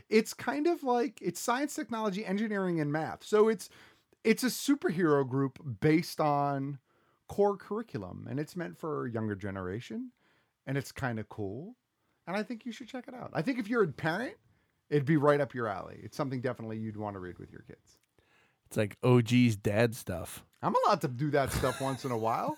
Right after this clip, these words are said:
Speaker 2: <laughs>
Speaker 1: If you wanna do Big Kev's dog stuff, <laughs> you, you can
Speaker 2: What?
Speaker 1: do that.
Speaker 2: What dog stuff?
Speaker 1: You have a dog?
Speaker 2: I don't have a dog.
Speaker 1: Oh, you had a dog?
Speaker 2: Well, I had a dog.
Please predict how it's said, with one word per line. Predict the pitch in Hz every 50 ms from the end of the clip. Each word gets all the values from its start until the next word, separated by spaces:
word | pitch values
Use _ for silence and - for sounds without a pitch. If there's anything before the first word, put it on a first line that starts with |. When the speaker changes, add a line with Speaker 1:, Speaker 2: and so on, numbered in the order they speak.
| - -
Speaker 2:
<laughs> | 165 - _ _ - - _ _
Speaker 1:
If | - - - 160
you | 196 262 -
wanna | 339 294 269 247 -
do | 175 160 214 233 226 226 220 - - - - _ 131 123 113 -
Big | 185 214 220 202
Kev's | 160 - 156 202 208 180 156 139
dog | 120 117 - - 147 185 233 226 185 156 127
stuff, | - - - 151 156 170 196 202 - -
<laughs> |
you, | 160 143 -
you | - 202 175 151 175 262
can | 311 - 330 508
Speaker 2:
What? | 554 494 349 226
Speaker 1:
do | 202 202
that. | 208 233 370
Speaker 2:
What | - 453 480 - -
dog | _ - 175 156 139 139 131 -
stuff? | - - 147 120 110 101 - - - -
Speaker 1:
You | - 466 453 494
have | - -
a |
dog? | 143 131 151 156 175 233 294 440
Speaker 2:
I | 247 269 285 294
don't | 311 330 349 381 427 453 -
have | 262 233 202
a | 185
dog. | 143 143 147 135 127 113 151
Speaker 1:
Oh, |
you | 185 175
had | 127 - 147 202 202
a | 143
dog? | 110 110 120 131 147 165 -
Speaker 2:
Well, | - 403 359
I | 262 214 202 214 208
had | 156 143 180 202 269 381 320 233
a | 190
dog. | 175 151 165 151 151 147 147 165 185 262 -